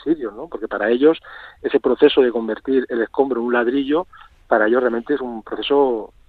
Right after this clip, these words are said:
eh, enormemente valioso, ¿no? Cuando hablas con ellos, ellos son plenamente conscientes, no de que están fabricando ladrillos, son plenamente conscientes de que están, eh,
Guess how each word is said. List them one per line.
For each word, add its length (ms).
eh, 540
enormemente 480
valioso, 340
¿no? 80
Cuando 160
hablas 140
con 180
ellos, 180
ellos 160
son 140
plenamente 400
conscientes, 580
no 140
de 80
que 40
están 160
fabricando 320
ladrillos, 460
son 120
plenamente 280
conscientes 340
de 60
que 60
están, 300
eh, 260